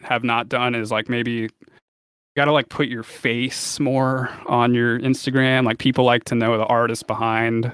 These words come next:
the art. I think that's where I kinda, like, messed up.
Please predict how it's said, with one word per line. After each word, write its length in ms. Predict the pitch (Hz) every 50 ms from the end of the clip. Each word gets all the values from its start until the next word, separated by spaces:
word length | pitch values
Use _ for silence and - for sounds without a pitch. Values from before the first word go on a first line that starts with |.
| - -
the 100 | - 120
art. 380 | - 120 113 117 117 120 - _ _ - -
I 80 | - 113
think 140 | - 117
that's 180 | 113 113 - -
where 180 | 123 113 113 110
I 280 | 110 110 107 110 113 - - _ _ _ _ _ _ _ _ _ _ _ _ _ _ -
kinda, 140 | 113 113 110
like, 180 | 104 101 - - _ - -
messed 320 | - 120 113 107 - - -
up. 180 | 107 110 107